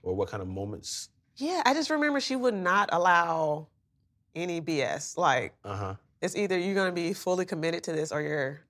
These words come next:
Speaker 2: you're out.
Speaker 1: Mm.
Speaker 2: Like, either get with it or get lost. And
Speaker 1: Mm.
Speaker 2: I think that was the first time I had that kind of experience too, you know, whereas
Speaker 1: Mm.
Speaker 2: it wasn't just,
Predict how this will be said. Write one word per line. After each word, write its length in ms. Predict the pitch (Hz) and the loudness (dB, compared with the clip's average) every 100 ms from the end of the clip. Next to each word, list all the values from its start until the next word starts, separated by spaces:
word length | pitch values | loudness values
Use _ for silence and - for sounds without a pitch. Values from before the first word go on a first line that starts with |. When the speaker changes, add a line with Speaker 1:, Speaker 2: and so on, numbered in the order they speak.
| _ _ _ _ _ _ | _ _ _ _ _ _
Speaker 2:
you're 140 | 151 196 | -4 -2
out. 240 | 208 - _ _ _ _ _ - | -2 -4 _ _ _ _ _ -2
Speaker 1:
Mm. 320 | 131 113 87 | 0 0 -2
Speaker 2:
Like, 360 | 165 156 98 - _ _ _ - | 0 0 -2 -6 _ _ _ -4
either 180 | 185 | -2
get 280 | 165 170 220 | 0 0 0
with 200 | 202 185 | 0 0
it 160 | 185 175 | 0 0
or 420 | 160 160 147 135 - 147 | 0 2 0 -4 -10 -16
get 360 | 139 175 156 - - | -6 -2 -2 -4 -10
lost. 560 | 156 143 - - - - | -4 -4 -6 -10 -14 -12
And 460 | 156 160 160 160 147 | -4 -2 2 0 0
Speaker 1:
Mm. 40 | |
Speaker 2:
I 80 | 165 | -2
think 240 | - 170 160 | -2 -2 2
that 140 | 160 | 2
was 120 | 160 | 2
the 80 | 156 | -2
first 260 | 160 156 - | -4 -6 -6
time 180 | 147 143 | -8 -8
I 80 | |
had 420 | 165 147 139 131 - _ _ _ | -6 -4 -2 -4 -10 _ _ _
that 280 | 151 165 165 | 0 2 2
kind 160 | 165 151 | -2 -8
of 60 | 127 | -8
experience 520 | - 156 143 - - | -10 -8 -8 -8 -8
too, 380 | - 156 127 156 - | -6 -6 -8 -12 -8
you 100 | 160 | -2
know, 160 | - | 0
whereas 320 | 127 - - 78 | 0 0 -2 -6
Speaker 1:
Mm. 40 | - - - | -14 -20 -4
Speaker 2:
it 60 | 185 | 2
wasn't 360 | 180 170 156 | 4 4 0
just, 440 | 160 151 160 - | 0 0 -2 -8